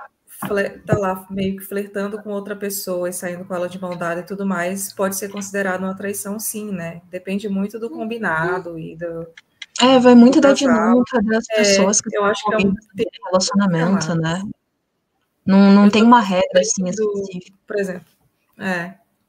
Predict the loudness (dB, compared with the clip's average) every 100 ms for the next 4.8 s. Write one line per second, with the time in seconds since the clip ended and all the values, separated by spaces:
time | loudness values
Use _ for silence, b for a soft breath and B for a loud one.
0 | _ _ _ _ -12 -8 -6 -4 -6 -6
1 | -6 -4 -6 -8 -14 -12 -10 -10 -8 -8
2 | -8 -8 -10 -8 -8 -6 -8 -6 -4 -4
3 | -4 -6 -10 -10 -8 -6 -8 -8 -8 -6
4 | -6 -6 -10 -12 -14 -12 -12 -12